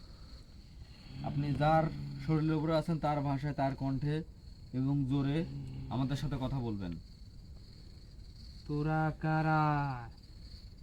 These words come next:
Speaker 2: এখানে কেন এসেছিস?
Speaker 1: এখানে আসছি আপনার সাথে কথা বলার জন্য।
Speaker 2: তোদের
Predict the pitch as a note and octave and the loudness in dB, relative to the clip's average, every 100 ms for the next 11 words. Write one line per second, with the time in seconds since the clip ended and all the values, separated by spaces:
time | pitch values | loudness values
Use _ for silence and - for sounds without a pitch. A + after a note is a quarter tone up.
0 | - - - - - - - C#3+ D3+ F3 | -14 -14 -14 -16 -14 -14 -6 -4 0 2
1 | F3+ F3 F3+ F3+ F3 F3 D#3+ E3 D#3 C#3+ | 4 2 2 4 4 4 4 4 4 2
2 | C3 B2+ - - - - - - - - | 0 -6 -12 -14 -14 -14 -14 -14 -14 -14
3 | - - - - - - B2+ A#2 D#3+ D#3+ | -14 -16 -14 -14 -14 -8 -4 2 4 4
4 | D3+ - F3 C#3+ C#3+ E3+ D#3 C#3 C#3+ C3+ | 2 2 2 2 0 0 0 0 2 2
5 | A#2 G2+ F#2+ E2+ D2 - - - - - | 0 0 -2 -4 -6 -12 -16 -14 -14 -14
6 | - - - - C#3 C#3+ - - - - | -14 -14 -14 -10 -8 -6 -4 -2 -2 -2
7 | G1+ - - - - D#3+ E3+ F#3+ | -2 -4 -6 -8 -2 0 2 0